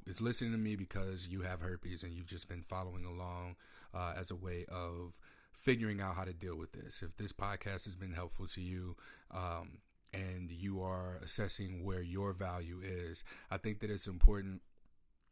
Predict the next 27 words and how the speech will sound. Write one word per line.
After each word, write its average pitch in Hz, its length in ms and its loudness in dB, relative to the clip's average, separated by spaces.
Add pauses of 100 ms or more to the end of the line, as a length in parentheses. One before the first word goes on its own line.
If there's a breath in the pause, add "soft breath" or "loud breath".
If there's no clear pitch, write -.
(400)
especially 113 480 8
men. 95 380 0
I 90 40 -2
know 101 180 0
majority 95 640 0 (260 loud breath)
women 92 380 -2
listen 85 240 -4
to 87 100 -6
the 82 80 -8
podcast, 85 640 10
but 85 220 6
lately 98 340 -2
I've 92 160 -4
been 85 160 -4
coming 87 300 -6
across 85 380 -4
men 139 340 -2
who 101 120 -2
listen 90 320 -6
to - 100 -8
the 90 80 -8
podcast, 87 500 4
which 92 140 -8
I'm 92 80 -4
super - 280 10
thankful - 380 -2
for. 92 340 -10